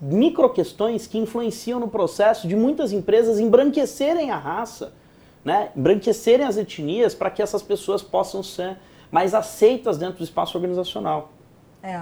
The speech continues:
Speaker 1: E a gente fez o, e a gente já tava organizado, sem querer, sem querer. A gente já, a gente já tava num nível de flow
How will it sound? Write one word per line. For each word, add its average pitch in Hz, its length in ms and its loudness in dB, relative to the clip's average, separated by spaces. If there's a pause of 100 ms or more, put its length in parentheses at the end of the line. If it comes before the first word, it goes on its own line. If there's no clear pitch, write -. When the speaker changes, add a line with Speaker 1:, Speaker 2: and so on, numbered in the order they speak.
(160)
Speaker 1:
E 147 60 4
a 165 40 8
gente 202 180 2
fez 226 200 2
o, 247 140 4
e 180 220 8
a 175 100 12
gente 208 140 6
já 240 100 10
tava 240 300 12
organizado, 247 800 10
sem 302 260 2
querer, 349 260 2 (200)
sem 185 280 2
querer. 175 320 2 (100)
A - 40 -18
gente 170 80 0
já, 220 100 6
a 220 100 2
gente 190 120 6
já 240 100 6
tava 262 260 8
num 269 120 6
nível 254 340 6
de 185 120 6
flow 233 600 6